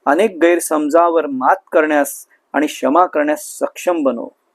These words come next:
माझ्या सर्व कुटुंबाला, मित्र परिवाराला, नातेवाईकांना सुखी, आरोग्यवान, आनंदी आणि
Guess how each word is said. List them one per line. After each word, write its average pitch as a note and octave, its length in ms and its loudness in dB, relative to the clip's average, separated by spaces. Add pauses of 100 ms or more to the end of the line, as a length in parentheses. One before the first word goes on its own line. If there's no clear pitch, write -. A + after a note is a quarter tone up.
(540)
माझ्या C3+ 340 2
सर्व E3 260 2
कुटुंबाला, D3 680 2 (360)
मित्र F3 340 2
परिवाराला, D3 720 2 (360)
नातेवाईकांना C3+ 920 0 (260)
सुखी, D#3+ 560 -6
आरोग्यवान, C#3+ 560 2 (100)
आनंदी D3 380 -2
आणि C#3 140 0